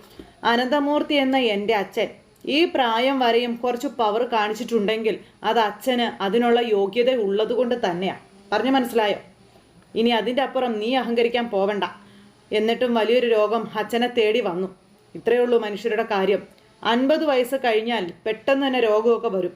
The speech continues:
ആ സമയത്ത് താങ്ങും തണലുമായി നിൽക്കാൻ കെൽപ്പുള്ള, അതിന് മനസ്സുള്ള മരുമക്കളെയാണ് നീ മനഃപൂർവ്വം വേദനിപ്പിക്കുന്നത്. ഈ ഇത്തിരി സ്നേഹം കൊടുത്താൽ ഒത്തിരി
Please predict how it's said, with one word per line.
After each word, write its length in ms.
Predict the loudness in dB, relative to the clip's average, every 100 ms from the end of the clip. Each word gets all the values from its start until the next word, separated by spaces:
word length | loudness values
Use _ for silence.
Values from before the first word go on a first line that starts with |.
| -6
ആ 80 | -4
സമയത്ത് 460 | -2 -2 0 0 0 2
താങ്ങും 360 | 2 2 0 0
തണലുമായി 440 | 0 2 0 0 -2
നിൽക്കാൻ 320 | -2 -2 -2
കെൽപ്പുള്ള, 480 | 0 0 2 2 2 0 -10 -20 -4
അതിന് 260 | -2 0 0
മനസ്സുള്ള 560 | 0 0 0 0 2 2
മരുമക്കളെയാണ് 800 | 2 2 0 0 0 2 0 -2
നീ 60 | -2 -4 -4 -4
മനഃപൂർവ്വം 480 | -2 0 0 2 2
വേദനിപ്പിക്കുന്നത്. 720 | 2 2 -2 -2 -2 -2 -4 -8 _ _ _ _ _ _ _ _ -18 -6 0
ഈ 40 | 0 0 -8 -12
ഇത്തിരി 320 | 0 2 2
സ്നേഹം 420 | 0 -4 -2 -2
കൊടുത്താൽ 380 | 0 0 2 0
ഒത്തിരി 340 | 0 -2 -2